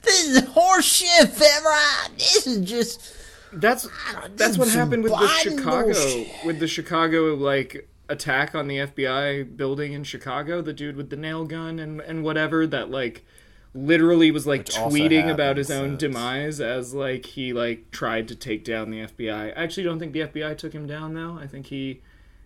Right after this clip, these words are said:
Speaker 2: got away, and then the state police of Illinois took him down, or the highway patrol or something. Anyway, not important.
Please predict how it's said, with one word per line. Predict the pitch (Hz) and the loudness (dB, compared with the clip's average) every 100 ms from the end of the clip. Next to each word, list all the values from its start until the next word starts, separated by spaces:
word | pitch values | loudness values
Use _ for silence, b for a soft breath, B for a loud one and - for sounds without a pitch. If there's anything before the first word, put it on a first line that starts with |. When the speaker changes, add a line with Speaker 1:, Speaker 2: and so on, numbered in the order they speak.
| - | -8
Speaker 2:
got | 135 135 156 | -2 0 0
away, | 127 123 139 151 156 151 - | -4 -4 -4 -4 -6 -8 -10
and | 147 139 | -10 -8
then | 139 131 | -8 -10
the | 117 - | -10 -10
state | - 151 156 | -8 -8 -6
police | 170 160 165 - - _ _ _ - | -2 -2 -4 -10 -18 _ _ _ -12
of | 147 139 - 175 | -10 -10 -12 -6
Illinois | 170 160 160 185 | -4 -4 -6 -6
took | 208 196 | -8 -6
him | 190 | -6
down, | 185 190 | -6 -6
or | 175 | -8
the | 123 | -6
highway | 147 160 160 | -6 -4 -4
patrol | 160 - 170 | -6 -6 -4
or | 165 | -4
something. | 160 175 180 175 b b b b b b | -6 -10 -14 -16 b b b b b b
Anyway, | 208 196 135 127 | 2 2 2 0
not | 139 160 160 | 0 -2 -2
important. | 147 151 135 139 | 0 0 0 -4